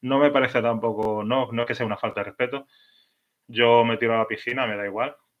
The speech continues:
Y le he dicho a quien le guste este canal que esté y en que no, no esté.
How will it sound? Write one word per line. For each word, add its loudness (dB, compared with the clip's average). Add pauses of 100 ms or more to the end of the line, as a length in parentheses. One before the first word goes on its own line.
Y -8
le -10
he -10
dicho -10
a -8
quien -10
le -10
guste -8 (260)
este -8
canal -4
que -8
esté 2
y -6
en -6
que -10
no, -4
no -6
esté. -4